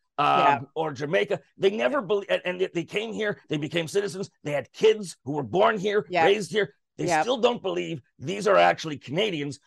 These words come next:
Speaker 1: They still believe they're guests. And so when the guests started saying, "You know the crap we've been forced to take
Speaker 2: Yeah.
Speaker 1: from you
Speaker 2: Yeah,
Speaker 1: for
Speaker 2: yeah.
Speaker 1: generations, yeah, we're not taking that crap anymore."
Speaker 2: Yeah.
Speaker 1: They were like, uh, "Okay, you're, you are guests and you're being rude in our house.
Speaker 2: Yep,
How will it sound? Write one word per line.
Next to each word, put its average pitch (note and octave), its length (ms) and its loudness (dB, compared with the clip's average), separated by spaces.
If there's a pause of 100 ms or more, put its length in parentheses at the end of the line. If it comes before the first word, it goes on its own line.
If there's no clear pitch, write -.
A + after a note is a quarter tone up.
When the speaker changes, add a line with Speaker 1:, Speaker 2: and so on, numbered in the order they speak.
Speaker 1:
They D3+ 140 -6
still B3+ 320 -2
believe G3+ 360 0
they're E3+ 140 2
guests. - 800 -8 (260)
And F3+ 260 4
so F#3 360 4 (500)
when F3 220 -2
the F3+ 120 -6
guests G#3+ 680 0 (100)
started F#3 380 0
saying, F#3 260 0 (140)
"You D#3+ 100 -6
know A#3+ 140 2
the E4+ 80 2
crap F#3+ 480 0 (320)
we've F3+ 160 -6
been F#3 140 -4
forced G3 340 -2
to F3 80 -10
take - 180 -2
Speaker 2:
Yeah. G3+ 180 6
Speaker 1:
from G3 140 0
you G#3+ 240 -4
Speaker 2:
Yeah, - 140 2
Speaker 1:
for F#3 60 6
Speaker 2:
yeah. F3 40 4
Speaker 1:
generations, - 560 2 (140)
yeah, - 180 2 (140)
we're - 180 -2
not D#4+ 220 0
taking C4 320 -6
that E3+ 200 -2
crap - 280 -4
anymore." C#3 320 -2
Speaker 2:
Yeah. F3+ 180 4
Speaker 1:
They G3 140 2
were G#3+ 100 2
like, G3+ 240 4 (240)
uh, F#3+ 160 4
"Okay, C#3+ 320 0 (200)
you're, A3 460 2
you A3+ 260 -4
are A3 100 2
guests G#3 500 -4
and F#3+ 120 -2
you're F3 100 -2
being D#3+ 260 -6
rude C4 320 0
in C#4 100 0
our A3 200 4
house. E3+ 280 -2
Speaker 2:
Yep, G3 240 2